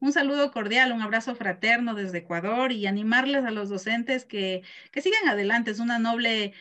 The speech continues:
misión, es una noble tarea que hay que hacerla con, con corazón, con ganas, con compromiso, porque es lo que transmitimos a la final a nuestros estudiantes.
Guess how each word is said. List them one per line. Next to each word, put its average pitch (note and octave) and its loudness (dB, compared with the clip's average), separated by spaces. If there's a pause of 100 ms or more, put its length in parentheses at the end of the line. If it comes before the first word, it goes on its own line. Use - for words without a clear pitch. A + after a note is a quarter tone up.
(220)
misión, G#3+ -2
es G#3 -4
una G#3 -4
noble G#3 0
tarea F#3 0
que F#3+ -4
hay F3+ -4
que G3 -4
hacerla F#3+ -2
con, E3+ -8
con F#3+ -2
corazón, A3+ 0
con F#3 -6
ganas, G3+ 0
con F#3+ -6
compromiso, G3 -4
porque G3+ -6
es A3+ -2
lo B3+ -2
que A3 -6
transmitimos F#3+ -6
a F#3+ -2
la F3 -6
final E3+ -8
a F3 -4
nuestros E3 -12
estudiantes. - -16